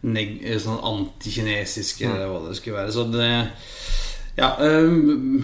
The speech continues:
Speaker 1: og mye om enn, eh, ble Hogg og, og han, hva er han? Nei, han andre? Tan?
Speaker 2: Ja, han kinesisk
Speaker 1: Ja.
Speaker 2: navn.
Speaker 1: Ja, de ble jo skvisa ut da, eh, og som veldig mange andre selskaper i Kina, eh,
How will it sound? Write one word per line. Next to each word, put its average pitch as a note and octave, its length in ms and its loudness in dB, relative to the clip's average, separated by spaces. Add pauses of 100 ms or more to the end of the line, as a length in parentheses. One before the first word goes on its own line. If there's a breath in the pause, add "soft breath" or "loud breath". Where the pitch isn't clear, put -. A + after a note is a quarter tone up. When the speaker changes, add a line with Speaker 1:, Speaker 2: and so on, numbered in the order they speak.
Speaker 1:
og D#3+ 200 0
mye F3+ 160 12
om F3 140 8
enn, F3+ 180 6 (260)
eh, C#3 640 6 (580)
ble C3 200 6 (280)
Hogg C3+ 300 0
og, C3 420 4
og B2+ 400 2
han, B2 160 2 (460)
hva A#2 80 -4
er C3 80 -4
han? E3+ 180 -2
Nei, - 120 -4 (400)
han C3 100 -2
andre? B2+ 200 -2 (160)
Tan? E3+ 220 -6 (220)
Speaker 2:
Ja, B2+ 160 6 (160)
han C#3+ 160 4
kinesisk B2 640 0
Speaker 1:
Ja. G#2+ 40 0
Speaker 2:
navn. G2+ 100 2
Speaker 1:
Ja, D#3+ 120 6 (480 loud breath)
de D#3+ 120 6
ble D#3 120 10
jo F3 300 10
skvisa F3+ 340 8
ut F#3+ 100 6
da, A#3+ 120 6 (180)
eh, F#3+ 560 4
og D#3+ 800 4 (960 loud breath)
som D#3 160 0
veldig D#3+ 260 8
mange E3 220 8
andre C#3 160 8
selskaper C3 420 2
i B2+ 140 2
Kina, A#2+ 340 2
eh, C3 840 -2